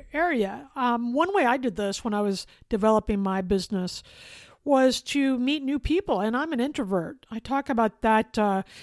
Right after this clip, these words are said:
in an episode, an earlier episode called Networking for Introverts. I don't like that. I'm very uncomfortable in that party environment. So I had to modify that plan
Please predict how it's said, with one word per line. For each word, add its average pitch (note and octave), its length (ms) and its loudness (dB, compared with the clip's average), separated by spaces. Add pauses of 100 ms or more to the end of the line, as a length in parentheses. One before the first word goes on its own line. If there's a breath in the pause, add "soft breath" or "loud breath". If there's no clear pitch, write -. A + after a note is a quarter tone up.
(140 loud breath)
in A3+ 180 0
an G#3+ 80 2
episode, A3 640 2
an A3+ 160 0
earlier A#3 320 6
episode G3 460 -2
called G3 200 -2
Networking G#3 460 -2
for - 160 -10
Introverts. F#3+ 460 -6 (160)
I D4+ 120 6
don't F4 180 0
like D4 260 -4
that. F3+ 180 -6
I'm A#3 140 0
very C4+ 340 4
uncomfortable A#3 640 0
in G3+ 120 0
that G#3 220 -4
party A#3 500 0
environment. G3+ 640 -2 (460 loud breath)
So E4 400 0
I D4 80 -4
had D#4 280 -2
to F#4+ 60 2
modify C4 720 2
that G3 280 -2
plan G3+ 540 -4